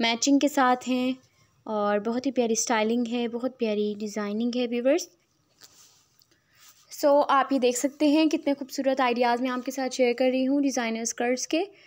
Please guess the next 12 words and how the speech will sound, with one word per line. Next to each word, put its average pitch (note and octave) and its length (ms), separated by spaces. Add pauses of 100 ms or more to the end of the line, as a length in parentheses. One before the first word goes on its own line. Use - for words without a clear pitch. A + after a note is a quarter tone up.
(340)
और A#3 80
आपको A#3 260
मेरी B3 200
वीडियो B3 260
से B3 140
बहुत B3+ 240
ही C#4+ 60
प्यारे A#3 300 (120)
आइडियाज़ G#3+ 480
मिलेंगे, C4 420 (1800)
जो A3+ 140
कि A3+ 160